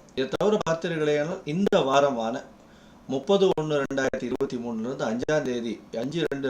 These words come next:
ரெண்டாயிரத்தி இருபத்தி மூணு வரலும் வந்து ஒரு ஒரு ராசிக்கும் எப்படி இருக்கு அப்படின்றத நம்ம இப்போ பார்க்கலாம். கும்பராசி, அவிட்டம், சதயம், பூரட்டாதி கொண்ட மூன்று நட்சத்திரங்களை உடைய ஒன்பது,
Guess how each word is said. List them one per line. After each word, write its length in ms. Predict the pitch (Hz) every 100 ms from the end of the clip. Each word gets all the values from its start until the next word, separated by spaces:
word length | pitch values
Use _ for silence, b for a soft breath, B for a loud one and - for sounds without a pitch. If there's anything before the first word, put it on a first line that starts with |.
| 120
ரெண்டாயிரத்தி 300 | 120 123 110
இருபத்தி 340 | 110 117 -
மூணு 180 | 107 101
வரலும் 280 | 101 123 120
வந்து 300 | 101 - - B B B B B B B -
ஒரு 300 | 127 170 254
ஒரு 140 | 247 190
ராசிக்கும் 600 | 143 143 143 139 - - - - - - - - -
எப்படி 320 | 135 170 143
இருக்கு 520 | 135 131 - 117 - -
அப்படின்றத 560 | - 117 113 104 - - - - -
நம்ம 240 | 110 147
இப்போ 340 | 117 - - - -
பார்க்கலாம். 400 | 82 - 71 - - - -
கும்பராசி, 640 | 151 147 127 123 - 139 - - - - - - - -
அவிட்டம், 400 | 127 131 - 131
சதயம், 420 | 123 120 123 117
பூரட்டாதி 540 | 113 117 110 110 107 107
கொண்ட 220 | 104 113 - - -
மூன்று 360 | 123 151 151
நட்சத்திரங்களை 720 | 120 110 120 107 104 98 92
உடைய 320 | 90 98 110 -
ஒன்பது, 520 | 120 143 147 147 123